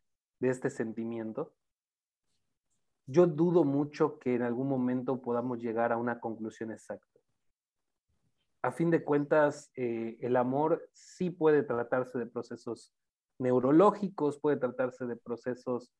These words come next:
biológicos, emocionales, pero hay algo más. Como diría, eh, por ahí algún, algún autor que en este momento no recuerdo,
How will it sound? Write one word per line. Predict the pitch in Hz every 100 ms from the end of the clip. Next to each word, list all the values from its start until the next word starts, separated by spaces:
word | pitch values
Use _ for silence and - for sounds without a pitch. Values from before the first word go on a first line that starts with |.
| _ _ _ _
biológicos, | 127 123 139 135 143 127 117
emocionales, | 117 117 117 117 127 135 165 196 _ _ _ _ _ _ _ _ _ _ _ _ _ _ _ _ _
pero | 170 180
hay | 180
algo | 175 160
más. | 120 120 - _ _ _ _ _ _ _ _ _ _ _ _ _ _
Como | 156 156
diría, | 151 170 185 170 147 127 117 120 - _ -
eh, | 123 120 117 113 131
por | -
ahí | 127 147
algún, | 139 147 147
algún | 127 131
autor | 147 123 - 135
que | 139
en | 131
este | 131
momento | 127 123 135 131
no | 123 127
recuerdo, | 127 - 117 120 175